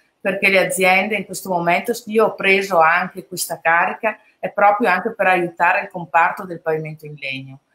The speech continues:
che credetemi è una,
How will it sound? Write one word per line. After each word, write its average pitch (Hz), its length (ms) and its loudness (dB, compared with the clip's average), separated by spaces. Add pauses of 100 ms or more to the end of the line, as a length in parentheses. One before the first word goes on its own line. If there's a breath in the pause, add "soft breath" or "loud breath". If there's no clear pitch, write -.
(180)
che 196 140 -6
credetemi 220 680 2
è 208 400 4
una, 175 720 0